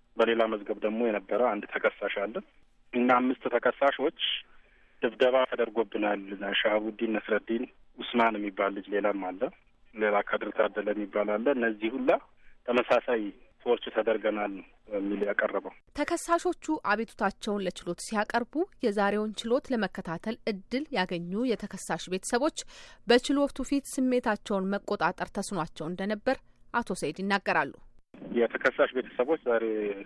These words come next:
Speaker 1: ችሎት ውስጥ ገብተው ሲከታተሉ ነበረ። በጣም ስሜታዊ ሆነው ነበረ። ኢብራሂም በተናገረው ነገር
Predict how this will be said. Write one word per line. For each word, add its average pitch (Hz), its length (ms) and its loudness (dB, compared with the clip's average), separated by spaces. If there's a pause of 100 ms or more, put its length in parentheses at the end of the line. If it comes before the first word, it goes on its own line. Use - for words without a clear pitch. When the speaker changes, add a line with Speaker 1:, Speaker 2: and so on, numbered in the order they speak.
(300)
Speaker 1:
ችሎት 113 260 0
ውስጥ - 180 -8
ገብተው 113 300 0
ሲከታተሉ 117 640 2
ነበረ። 107 280 2 (760)
በጣም 120 300 2 (1300)
ስሜታዊ 117 500 2
ሆነው 117 240 0
ነበረ። 95 320 -6 (1120)
ኢብራሂም 107 360 2
በተናገረው 107 580 0
ነገር 110 260 -2